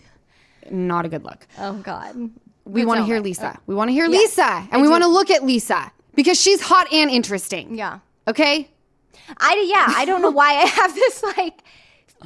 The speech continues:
Speaker 2: protect, not even protective. There's something, a feeling inside of me that I'm like, "Don't fuck with Lisa."
Speaker 1: Don't fuck with Lisa.
Speaker 2: Yeah, there's something about her that I'm like,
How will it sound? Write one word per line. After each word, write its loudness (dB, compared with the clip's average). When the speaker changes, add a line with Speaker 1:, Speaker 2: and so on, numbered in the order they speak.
Speaker 2:
protect, -2
not 0
even -2
protective. -6
There's -4
something, -4
a -4
feeling -6
inside -4
of -8
me -8
that -6
I'm -6
like, -8
"Don't 2
fuck 0
with -2
Lisa." -8
Speaker 1:
Don't -6
fuck 0
with -2
Lisa. 0
Speaker 2:
Yeah, 2
there's 0
something -4
about 0
her -2
that -6
I'm -6
like, -8